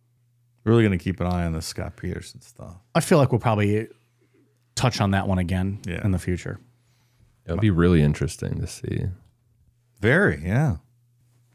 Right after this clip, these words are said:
Speaker 1: More to come,
Speaker 3: 'Cause
Speaker 1: I'm
Speaker 3: I
Speaker 1: sure.
Speaker 3: can't, it, based on the, the book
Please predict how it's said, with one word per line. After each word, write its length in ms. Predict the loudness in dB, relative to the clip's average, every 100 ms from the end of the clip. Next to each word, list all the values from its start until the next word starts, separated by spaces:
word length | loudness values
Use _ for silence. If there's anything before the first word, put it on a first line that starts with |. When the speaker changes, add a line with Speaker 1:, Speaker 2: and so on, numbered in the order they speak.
| _
Speaker 1:
More 160 | -2 -2
to 60 | -2
come, 200 | -2 2
Speaker 3:
'Cause 140 | 2
Speaker 1:
I'm 60 | 4
Speaker 3:
I 120 | 0
Speaker 1:
sure. 80 | 0
Speaker 3:
can't, 360 | 4 4 4 2 -2
it, 140 | -2 -2 _ _ -20 _ _ _ _ _
based 280 | 4 6 6
on 180 | 4 4
the, 200 | 2 -2 -4
the 60 |
book 260 | 0 0